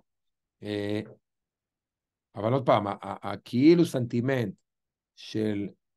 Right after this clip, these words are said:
זה לא במקום עכשיו, לדבר פוליטיקה, בזמן שהוא לא מד-, לא מפסיק לדבר פוליטיקה, ואנחנו מדברים ציונות.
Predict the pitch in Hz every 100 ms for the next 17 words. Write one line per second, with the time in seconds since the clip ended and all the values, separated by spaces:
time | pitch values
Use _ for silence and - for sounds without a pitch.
0 | _ _ _ _ 98 92 120 139 151 143
1 | 123 151 135 - 98 92 82 101 107 127
2 | 120 120 127 117 98 98 120 120 120 127
3 | 123 120 113 120 123 104 117 110 120 120
4 | 120 117 104 117 120 110 107 123 123 113
5 | 139 123